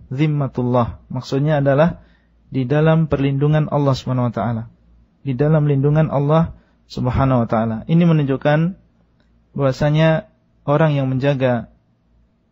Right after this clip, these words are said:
syiar-syiar Allah Subhanahu wa taala, batasan-batasan Allah Subhanahu wa taala, maka dia memiliki hak yang agung. Tidak boleh seseorang menyakiti dia, mengganggu dia. Bahkan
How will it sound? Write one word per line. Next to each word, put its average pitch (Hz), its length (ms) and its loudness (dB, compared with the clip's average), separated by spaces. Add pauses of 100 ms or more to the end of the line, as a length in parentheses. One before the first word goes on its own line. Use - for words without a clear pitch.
(480)
syiar-syiar 131 640 -4
Allah 143 260 0
Subhanahu 127 320 -2
wa 117 60 -4
taala, 127 480 0
batasan-batasan 131 800 -4
Allah 147 240 0
Subhanahu 127 320 -2
wa 120 80 -8
taala, 165 160 0
maka 160 320 0
dia 151 160 0
memiliki 147 800 0 (560)
hak 160 240 0
yang 151 160 0
agung. 156 400 0 (1600)
Tidak 143 240 0
boleh 175 240 4
seseorang 170 800 0 (320)
menyakiti 143 560 -2
dia, 151 320 2
mengganggu 143 480 -2
dia. 147 200 0 (1300)
Bahkan 160 560 0